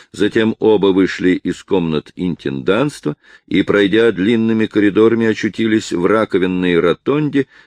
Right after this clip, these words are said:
ведшей в обширный Филиппов зал. Генерал-интендант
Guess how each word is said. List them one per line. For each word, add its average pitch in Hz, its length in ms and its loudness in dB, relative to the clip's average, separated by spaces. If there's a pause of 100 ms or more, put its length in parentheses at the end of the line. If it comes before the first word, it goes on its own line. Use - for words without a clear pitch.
ведшей 120 600 0
в 95 100 -2
обширный 117 720 -2
Филиппов 76 760 -4
зал. 73 360 -8 (720)
Генерал-интендант 90 1160 -2